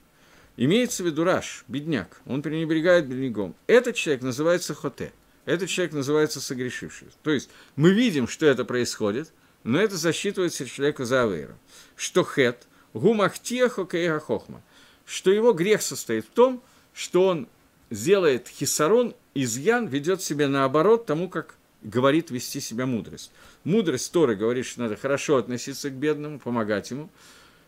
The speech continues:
А природа человека почему-то вроде бы как должна быть наоборот, но мы видим, что так вот не любят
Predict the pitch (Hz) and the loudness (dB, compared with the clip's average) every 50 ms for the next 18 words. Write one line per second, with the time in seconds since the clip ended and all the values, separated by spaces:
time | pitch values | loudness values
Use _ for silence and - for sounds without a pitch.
0 | _ _ _ _ 120 127 131 107 - - 139 160 175 196 202 160 117 98 87 - | _ _ _ _ 0 0 0 0 0 2 4 6 6 6 6 4 2 -4 -8 -8
1 | - - 139 131 113 113 104 85 127 113 - 165 165 165 156 - - 90 85 90 | -4 -2 0 0 0 -2 -6 -6 -6 -4 -2 -2 -2 -2 -2 -4 -6 -8 -6 -2
2 | 98 113 151 151 117 113 98 92 - 113 101 95 90 104 117 123 113 131 143 135 | 2 4 4 4 2 0 -4 -4 -4 -6 -6 -4 -4 -2 -2 -2 -2 -2 -4 -2
3 | 120 110 - 123 123 127 135 143 139 123 104 - 113 120 139 143 165 151 110 104 | -4 -4 -4 -4 -2 0 0 2 0 0 0 -2 0 0 2 2 2 2 0 -2
4 | 98 - - - 104 98 135 123 110 - 104 92 - 123 135 156 160 156 135 107 | -6 -8 -12 -12 -6 -4 -4 -4 -4 -4 -8 -6 -2 0 2 4 6 4 4 4
5 | 95 - - - | 0 -6 -10 -16